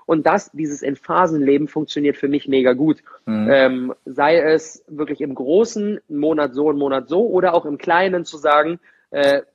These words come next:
Speaker 1: selbst wenn wir ein klassisches Wochentags-Wochenendding machen, von Montag
Speaker 2: Mhm.
Speaker 1: bis Freitag gebe ich von morgens bis abends komplett Gas und schlafe vielleicht auch ein bisschen weniger, aber den Sonntag nehme ich mir komplett mit der Family
Speaker 2: Mhm.
Speaker 1: und da mache ich ganz slow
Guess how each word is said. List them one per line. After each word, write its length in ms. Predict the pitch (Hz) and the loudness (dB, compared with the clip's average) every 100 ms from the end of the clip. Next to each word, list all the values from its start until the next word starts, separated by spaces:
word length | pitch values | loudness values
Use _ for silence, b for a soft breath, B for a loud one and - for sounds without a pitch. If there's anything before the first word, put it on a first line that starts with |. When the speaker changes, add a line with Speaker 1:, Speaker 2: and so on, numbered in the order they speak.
| _ 147 | _ -10
Speaker 1:
selbst 260 | 151 214 | -8 -6
wenn 100 | 208 | -6
wir 60 | 180 | -6
ein 60 | 165 | -6
klassisches 600 | 180 175 202 - 175 - | -6 -6 -6 -10 -10 -14
Wochentags-Wochenendding 1300 | 139 170 185 185 - 160 160 - 196 196 135 127 139 135 | -2 -2 -2 -6 -2 -2 -2 -4 -4 -4 -6 -4 -4 -2
machen, 280 | 135 - 180 | -2 -2 -4
von 160 | 151 | -2
Montag 260 | 151 190 - | 0 0 2
Speaker 2:
Mhm. 20 | |
Speaker 1:
bis 120 | 117 120 | 2 0
Freitag 520 | 156 175 196 190 - B B - | 2 2 4 2 0 B B 0
gebe 140 | 170 | 0
ich 80 | 180 | 0
von 160 | 156 147 | -2 0
morgens 280 | 156 180 | 2 0
bis 160 | - 147 | -6 -8
abends 340 | - 156 175 - | 0 0 0 -8
komplett 420 | 160 - - - | -10 -4 -6 0
Gas 320 | 143 170 220 | 2 2 0
und 120 | 151 | -4
schlafe 260 | - 147 - | -4 -4 -2
vielleicht 220 | 175 165 | -6 -4
auch 120 | 175 | -4
ein 60 | 175 | -4
bisschen 260 | - 175 | -4 -2
weniger, 300 | 180 196 196 | 0 0 2
aber 180 | - 156 | 2 4
den 180 | 147 139 | 2 0
Sonntag 440 | 139 180 202 196 - B B | -2 -2 0 -2 -4 B B
nehme 140 | 156 170 | -4 -2
ich 100 | 165 | -2
mir 100 | 160 | -4
komplett 380 | 147 - 170 185 | -4 -2 -2 -2
mit 140 | 170 | -4
der 80 | 175 | -4
Family 360 | - 165 160 135 | -4 -2 2 2
Speaker 2:
Mhm. 120 | 123 | 2
Speaker 1:
und 80 | 131 | 0
da 60 | |
mache 200 | 143 143 | -2 -4
ich 100 | 143 | -6
ganz 300 | - 147 180 - | -2 -2 -2 -4
slow 340 | 151 151 | 2 2